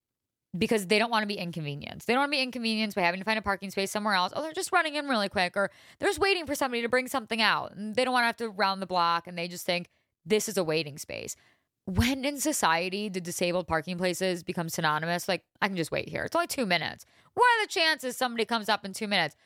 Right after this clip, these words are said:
Well, guess what? Beep, beep, bitch. I'm back in this town, and I'm taking those spaces. I'm coming up on 'em! And even if I do not need the space,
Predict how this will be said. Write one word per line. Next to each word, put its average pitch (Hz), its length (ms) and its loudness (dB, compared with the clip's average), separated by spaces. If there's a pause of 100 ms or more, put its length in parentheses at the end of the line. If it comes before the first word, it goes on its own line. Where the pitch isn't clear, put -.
(680)
Well, 190 100 4
guess 208 300 4
what? 180 240 2
Beep, 202 220 -6
beep, 208 240 -2
bitch. 180 300 2
I'm 190 180 2
back 180 220 4
in 160 120 -4
this 156 160 -4
town, 147 480 0
and 190 120 4
I'm 190 180 2
taking 202 320 0
those 156 180 0
spaces. 151 500 0
I'm 214 160 2
coming 381 400 4
up 415 140 2
on 240 180 4
'em! 165 220 -10 (1300)
And 247 100 4
even 370 200 2
if - 80 -2 (100)
I 269 280 2
do 262 200 -4
not 247 240 2
need 214 200 -4
the 190 60 -4
space, - 520 -2